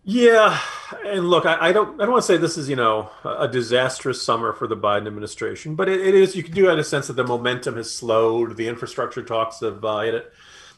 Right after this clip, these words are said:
And they really thought they were gonna have, uh, a, a real great celebratory talking point for fourth of July. We hit our milestone.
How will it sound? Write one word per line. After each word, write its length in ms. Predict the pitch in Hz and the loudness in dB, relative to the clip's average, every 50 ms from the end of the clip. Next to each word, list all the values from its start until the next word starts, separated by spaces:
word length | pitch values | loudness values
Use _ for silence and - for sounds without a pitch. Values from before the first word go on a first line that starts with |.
| _ _ - | _ _ -4
And 100 | 170 190 | 4 4
they 120 | 226 220 | 4 4
really 340 | 185 214 247 262 254 240 196 | 4 4 2 4 4 2 2
thought 320 | - 214 196 180 170 - | 2 4 4 4 4 4
they 80 | 151 151 | 2 2
were 80 | 151 | 2
gonna 180 | 139 147 143 131 | 2 0 0 -2
have, 640 | 110 - 139 135 131 127 123 120 117 113 101 - - | -2 -2 -2 0 0 0 0 -2 -4 -6 -8 -12 -10
uh, 380 | - 107 110 107 104 104 101 - | -6 -4 -2 -2 0 -2 -2 -4
a, 220 | 117 113 - 117 | -4 -6 -4 -4
a 60 | 117 | -4
real 360 | 117 117 135 156 160 156 151 139 | -4 0 2 4 6 6 4 2
great 360 | 131 127 131 135 135 135 - | 0 0 0 0 0 -2 -6
celebratory 880 | - - - - 170 185 180 180 156 165 156 - 147 143 143 139 131 - | -10 -10 -4 0 2 2 2 2 2 0 -2 0 2 4 4 4 4 0
talking 420 | - - - - - - 135 117 | -2 -2 -4 -4 -4 -6 -12 -18
point 320 | - _ 123 117 117 110 - | -14 _ -8 -8 -8 -8 -12
for 140 | - 113 | -14 -14
fourth 260 | - - 113 107 - 123 | -8 -6 -6 -6 -6 -8
of 60 | 107 | -8
July. 380 | 110 101 98 95 95 98 98 | -8 -6 -4 -4 -2 -4 -4
We 180 | 95 107 139 131 | -4 -6 -8 -6
hit 180 | 113 165 190 180 | 0 2 4 4
our 260 | 160 147 127 - - | 6 4 2 0 -2
milestone. 480 | 135 117 113 104 92 - - - - | -6 -6 -6 -6 -6 -10 -14 -20 -20